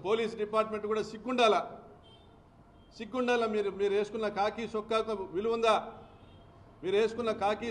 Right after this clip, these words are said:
సొక్కాకు విలువ ఉందా అని అడుగుతున్నా పోలీస్ డిపార్ట్‌మెంట్ని. ఎక్కడైనా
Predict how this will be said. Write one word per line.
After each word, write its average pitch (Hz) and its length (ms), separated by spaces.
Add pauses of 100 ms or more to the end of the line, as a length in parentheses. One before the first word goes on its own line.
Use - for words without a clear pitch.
సొక్కాకు 220 380
విలువ 226 200
ఉందా 226 140
అని 214 80
అడుగుతున్నా 214 360 (100)
పోలీస్ 214 260
డిపార్ట్‌మెంట్ని. 202 540 (3000)
ఎక్కడైనా 233 400